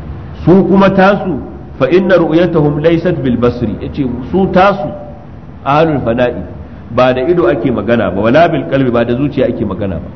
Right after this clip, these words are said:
Ba gani da ido ake magana ba, ba gani da zuciya ta kai bawa ake magana ba.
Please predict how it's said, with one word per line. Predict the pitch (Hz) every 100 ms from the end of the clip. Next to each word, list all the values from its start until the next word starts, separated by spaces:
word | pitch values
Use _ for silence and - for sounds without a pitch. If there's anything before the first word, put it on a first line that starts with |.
| - - - - -
Ba | 117 117
gani | 143 175 170
da | 143
ido | 143
ake | 131 123 120
magana | 101 117 104
ba, | 104
ba | 117
gani | 135 180
da | 170
zuciya | 135 147 - 123
ta | 117 135
kai | 135 143
bawa | 143 143 123 110
ake | 110
magana | 92 98 87
ba. | 71